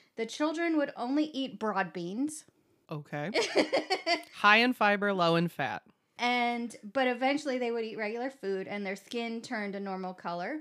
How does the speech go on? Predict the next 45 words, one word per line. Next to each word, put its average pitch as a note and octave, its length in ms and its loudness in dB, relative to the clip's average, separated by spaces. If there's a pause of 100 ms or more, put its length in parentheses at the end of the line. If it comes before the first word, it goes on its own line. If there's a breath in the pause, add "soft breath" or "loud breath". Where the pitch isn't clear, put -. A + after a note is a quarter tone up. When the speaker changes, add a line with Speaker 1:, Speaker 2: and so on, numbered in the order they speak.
(100)
Speaker 1:
The A3+ 200 -4 (240)
boy D#4 520 -2
died C#4+ 400 2
a C4+ 80 0
little B3+ 380 -2
after, G3+ 760 -2
um, G3+ 280 -4
they G#3 140 -2
were A3 140 -4
found, G#3+ 320 -4
but G#3+ 120 -8
the A3 40 -8
girl G#3+ 300 -4
went B3+ 160 -2
on A#3 140 -4
to B3+ 80 -6
live G#3 240 -6
a A3+ 60 -10
productive B3 500 -6
life. F#3+ 500 -8 (640 soft breath)
And A3 240 -4
her A#3+ 120 -2
skin A#3+ 340 -6
was C4 160 -2
a C#4+ 60 -2
normal A#3+ 360 -2
color G3+ 520 -4
and G#3 300 -6
she A#3 240 -8
learned A3+ 340 -2
English. G3 600 -8 (480 soft breath)
She C4 400 -4
supposedly C#4 640 -4
married A3 480 -2
and G#3 260 -6
held G#3+ 300 -6
a A#3 40 -8
job G#3+ 320 -4
as G3+ 120 -10
a G#3 60 -8
servant D4 540 -4
in A3+ 160 -6
her G#3 460 -4
adult F#3 440 -6
life. D#3+ 360 -2